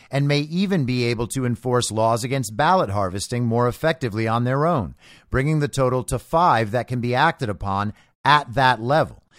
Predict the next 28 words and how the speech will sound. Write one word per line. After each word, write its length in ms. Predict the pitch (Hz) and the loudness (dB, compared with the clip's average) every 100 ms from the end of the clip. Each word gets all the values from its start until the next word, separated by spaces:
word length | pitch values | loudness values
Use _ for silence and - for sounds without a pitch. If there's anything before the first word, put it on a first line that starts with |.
| - - | -20 -4
Now, 360 | 147 147 131 - 95 | 2 2 2 -4 -14
this 340 | 107 185 202 | 0 2 2
is 120 | 220 | 0
pretty 320 | - 151 123 104 | -2 -2 -2 -2
genius, 560 | 131 185 107 65 - | 2 2 0 -4 -8
okay? 340 | 98 131 127 147 | -6 0 0 2
So 320 | 160 143 120 _ _ _ | 2 2 0 _ _ _
he's 320 | 185 208 - | -2 -2 -2
talking 460 | - 175 208 151 120 | 0 2 2 2 0
about 440 | 113 113 110 - _ _ - | 2 4 2 -2 _ _ -10
what 400 | 101 175 190 117 | 2 2 2 0
the 120 | 143 | 0
law 460 | 123 147 139 117 - - | 4 4 6 4 -2 0
already 720 | 139 151 147 120 135 135 135 | 4 4 4 4 2 2 -2
allows 760 | 110 107 113 127 123 101 90 - _ _ | -2 -2 2 4 4 2 -2 -10 _ _
cities 480 | - 151 147 156 113 | -6 -2 0 0 0
in 160 | 123 | -2
Georgia 460 | 85 120 127 101 107 | 0 2 2 0 -4
to 180 | - 101 | -6 -6
do, 400 | 71 123 90 - _ _ _ _ - | 0 0 0 -6 _ _ _ _ -2
which 240 | 131 101 | 0 0
means 260 | 131 127 101 | 0 0 -2
you 80 | 113 | 0
don't 300 | 123 127 110 | 2 2 0
need 360 | 120 117 92 | 0 0 -2
the 200 | 117 107 | -4 -4
federal 460 | - 127 131 165 175 | -4 -2 2 2 0
fix, 420 | - 202 202 | -2 -2 -4